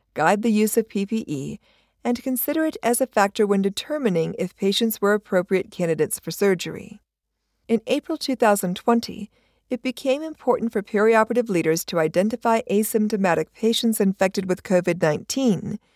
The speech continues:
to prevent inadvertent disease transmission when elective surgeries resumed. The leaders assessed the available guidance from national organizations, and in mid-April, they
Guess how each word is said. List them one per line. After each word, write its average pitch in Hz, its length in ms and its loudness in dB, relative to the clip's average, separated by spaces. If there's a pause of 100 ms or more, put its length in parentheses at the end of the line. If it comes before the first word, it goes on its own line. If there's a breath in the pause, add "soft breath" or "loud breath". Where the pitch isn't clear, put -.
(360)
to - 140 -6
prevent 269 440 0 (100)
inadvertent 214 600 2
disease 208 420 -2
transmission 170 680 -2
when 156 120 -4
elective 175 400 0
surgeries 156 640 -4
resumed. 165 580 -2 (680)
The 240 100 2
leaders 294 360 -2
assessed 240 420 0
the 208 100 4
available 214 480 2
guidance 185 500 0
from 180 160 -2
national 175 420 0
organizations, 165 1000 -2 (460)
and 190 160 2
in 180 140 0
mid-April, 190 760 0 (380)
they 247 80 6